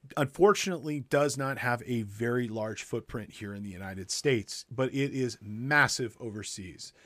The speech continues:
Uh, Xero is a U K-based company. Um, they have been in the cloud accounting space just about as long as Intuit has,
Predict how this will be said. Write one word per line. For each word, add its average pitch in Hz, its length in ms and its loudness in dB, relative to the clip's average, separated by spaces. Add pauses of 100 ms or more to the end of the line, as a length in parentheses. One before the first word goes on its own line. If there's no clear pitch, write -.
(280)
Uh, 113 300 4
Xero 190 460 8
is 135 120 -2
a 123 60 -6
U 147 120 -4
K-based 143 540 -2
company. 123 640 -2 (360)
Um, 101 400 -2 (120)
they 131 380 4
have 113 380 -2
been 131 340 2
in 117 160 -6
the 110 80 -4
cloud 113 300 -4
accounting 110 340 -6
space - 440 -2
just 165 180 0
about 156 220 6
as 123 100 2
long 123 160 0
as 107 140 -4
Intuit 110 320 -4
has, 104 460 -6